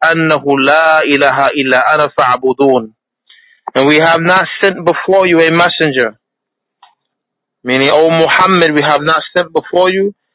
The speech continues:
a messenger except that we reveal to this messenger, "None has the right to be worshipped except for me, therefore worship me." So when we read the Quran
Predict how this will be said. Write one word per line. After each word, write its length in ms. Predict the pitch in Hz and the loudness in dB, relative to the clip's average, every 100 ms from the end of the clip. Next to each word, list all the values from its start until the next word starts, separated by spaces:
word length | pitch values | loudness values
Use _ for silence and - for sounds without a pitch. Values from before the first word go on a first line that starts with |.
| _ - | _ -2
a 120 | 143 | 0
messenger 600 | 143 180 175 185 151 160 165 | 2 0 0 -2 0 0 0
except 640 | 156 - - 202 202 - _ _ _ _ _ _ _ _ - | -2 -2 -2 0 0 -2 _ _ _ _ _ _ _ _ -2
that 140 | 143 | 0
we 140 | 147 160 | 2 2
reveal 540 | 156 139 185 202 196 | 2 2 2 2 0
to 160 | - 170 | 0 -2
this 180 | 165 151 | -2 -4
messenger, 720 | 156 151 - 147 143 143 143 - _ _ _ _ - | -2 -2 -2 -4 0 0 0 -4 _ _ _ _ -6
"None 280 | 131 165 165 | -2 0 2
has 360 | 160 156 151 135 | 2 2 0 0
the 100 | 147 | 0
right 240 | 143 151 - | 0 0 -2
to 80 | 139 | -4
be 120 | 143 | 0
worshipped 460 | 143 147 - 139 135 | 2 0 0 -2 -2
except 340 | - 143 131 | -2 -2 -2
for 80 | 135 | -2
me, 420 | 131 131 131 131 - | -2 0 0 -2 -8
therefore 800 | 127 135 131 - 131 123 120 - | -2 0 0 -2 0 2 0 -2
worship 480 | 123 123 - 120 - | -2 0 0 -4 -6
me." 260 | 113 107 _ _ _ _ _ _ _ _ _ _ _ _ _ _ _ _ _ _ _ _ _ _ _ _ _ _ _ _ _ _ _ _ _ - - | -8 -8 _ _ _ _ _ _ _ _ _ _ _ _ _ _ _ _ _ _ _ _ _ _ _ _ _ _ _ _ _ _ _ _ _ -18 -4
So 100 | 160 | 0
when 180 | 160 165 | 2 2
we 120 | 175 | 0
read 340 | 170 214 226 185 | 0 0 0 0
the 100 | 190 | 0
Quran 760 | 185 - 185 165 156 175 | 0 0 0 0 -2 -4